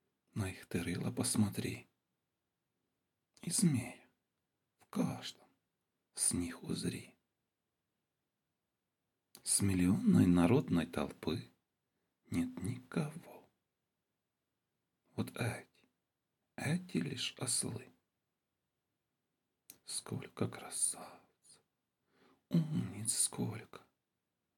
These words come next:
А нет, осел всего милей. С экрана он не вертит попкой.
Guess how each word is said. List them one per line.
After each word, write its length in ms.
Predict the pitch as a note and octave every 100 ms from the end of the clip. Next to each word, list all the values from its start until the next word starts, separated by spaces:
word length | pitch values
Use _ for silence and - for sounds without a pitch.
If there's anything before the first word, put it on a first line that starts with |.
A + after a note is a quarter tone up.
| _
А 180 | - E3+
нет, 640 | G3 A#2+ F2 F#2 - - _ _ _ _ _ _ _ _ _ _ _ _
осел 600 | - F2+ - - E2+ A2+ F3
всего 560 | - - B2+ A#2 G2+
милей. 600 | - - - - - - _ _ _ _ _ _ _ _ _ _ _ _ _ _ _ _ _ _ _ _ _ _ _ _ _ _ _ _ _ _ -
С 180 | - -
экрана 560 | - E2 F2+ C#3+ E3 -
он 180 | D#3
не 160 | F#3+ G#3+
вертит 520 | D#3 C#3+ C#3 D3 - -
попкой. 680 | C#3+ C#3+ - C#3 C#3+ -